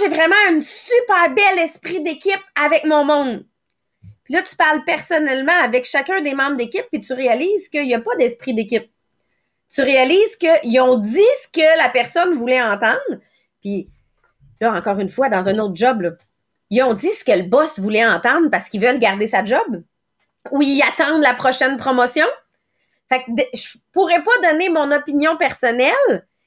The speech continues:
d'un coup que ça va faire que j'aurai pas la prochaine promotion. Est-ce qu'il y en a qui, qui reconnaissent <laughs> dans cette réalité-là ? Parce que c'est ça. Le,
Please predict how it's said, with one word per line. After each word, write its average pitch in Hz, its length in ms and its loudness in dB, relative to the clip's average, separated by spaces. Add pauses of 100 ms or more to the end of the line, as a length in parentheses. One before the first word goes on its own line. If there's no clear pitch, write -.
(160)
d'un 311 460 0
coup 453 220 4
que - 60 -12
ça 277 160 0
va 262 140 2
faire 330 320 0
que 262 140 -2
j'aurai 262 300 -2
pas 339 160 -2
la 277 120 0
prochaine 262 420 -4
promotion. 208 520 -4 (540)
Est-ce 180 100 -8
qu'il 226 100 0
y - 20 0
en 269 40 -4
a 302 60 2
qui, - 340 -8
qui 269 180 -2
reconnaissent 285 580 2
<laughs> - 20 -4
dans 294 260 2
cette 311 180 0
réalité-là ? 277 760 0 (680)
Parce - 240 -6
que 392 120 -4
c'est 339 160 -8
ça. 427 240 -4 (540)
Le, 254 160 0